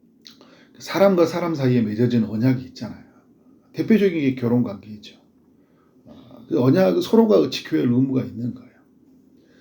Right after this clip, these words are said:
아, 그때 신랑이 되고 신부가 되는 거잖아요. "나는 너의 신랑이 되고 너는 나의 신부가 되는 거예요." 아, 그런데 여러분 어떻게 돼요? 언약을 깨트렸을 때는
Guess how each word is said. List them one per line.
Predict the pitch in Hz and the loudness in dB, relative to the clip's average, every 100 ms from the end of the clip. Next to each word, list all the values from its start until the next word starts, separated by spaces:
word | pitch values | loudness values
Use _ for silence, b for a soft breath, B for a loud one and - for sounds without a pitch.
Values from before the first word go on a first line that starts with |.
| b b - | b b -20
아, | 110 | -4
그때 | - 262 202 143 117 120 - _ _ _ _ | -4 6 6 6 0 -8 -18 _ _ _ _
신랑이 | - 208 208 196 185 | -8 -4 -2 -2 0
되고 | 139 131 | 0 0
신부가 | 135 - 294 262 196 | 0 2 2 2 -4
되는 | 127 104 110 | -6 -10 -10
거잖아요. | - - - - _ _ _ _ _ _ - - - - 127 | -10 -16 -20 -20 _ _ _ _ _ _ -20 -20 -20 -20 -6
"나는 | 127 147 - - - | -4 -2 -4 -10 -8
너의 | 120 131 139 | 2 2 2
신랑이 | - 165 151 131 | 0 -2 0 0
되고 | 110 151 | -2 -4
너는 | 131 120 | -2 -2
나의 | 117 98 | -4 -8
신부가 | 101 - 151 127 110 | -10 -8 -6 -8 -10
되는 | - 110 110 | -14 -14 -14
거예요." | - - _ _ _ _ _ _ B B B B B B B _ | -16 -20 _ _ _ _ _ _ B B B B B B B _
아, | 113 101 101 87 - - - | -20 -18 -20 -20 -20 -20 2
그런데 | 185 185 | 6 8
여러분 | 160 156 | 8 6
어떻게 | 131 131 | 4 4
돼요? | 127 135 - - _ _ | 4 0 -4 -12 _ _
언약을 | 139 170 190 185 | -2 2 2 2
깨트렸을 | 240 247 226 196 170 143 | 2 4 4 2 0 -6
때는 | 151 170 165 | -6 -6 -8